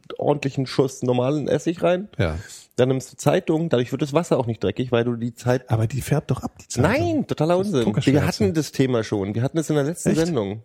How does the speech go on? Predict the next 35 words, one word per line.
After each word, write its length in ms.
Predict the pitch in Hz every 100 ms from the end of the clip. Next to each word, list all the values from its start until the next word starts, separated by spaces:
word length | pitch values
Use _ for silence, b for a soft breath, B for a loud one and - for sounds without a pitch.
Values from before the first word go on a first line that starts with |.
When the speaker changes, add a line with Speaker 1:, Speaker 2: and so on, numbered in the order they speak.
| -
Speaker 1:
glaub 180 | 113
Speaker 2:
Was? 100 | 107
Speaker 1:
ich, 220 | 107 - -
nicht? 220 | 135 95
Speaker 2:
Das 60 | 85
ist 80 | -
doch, 280 | 76 - -
äh, 40 | - -
das 20 |
ist 140 | 90 90
Speaker 1:
Und 100 | 90
Speaker 2:
doch 200 | 143 123
Speaker 1:
dann 360 | 127 170 214 240 _ _ _ _ _ _ _ -
putzt 340 | 160 - -
du 260 | 175 175 180 _ _ _ _ -
die 140 | 139
Scheiben 480 | - 123 151 202 247
und, 160 | 131 135
Speaker 2:
Mhm. 220 | 98 139 -
Speaker 1:
ähm, 460 | 131 131 131 127 127 _
streichst 420 | - 110 135 156
bloß 180 | - 143
mit 140 | 143 -
einem 180 | 135
Küchentuch 440 | 127 156 165 147 135
nach 280 | 117 151 -
und 160 | 139
da 100 | 135
hast 160 | 127 -
du 40 |
keine 220 | - 120
Schlieren, 300 | 123 131 131
kein 180 | 143 117
gar 140 | 101 90
nichts. 160 | -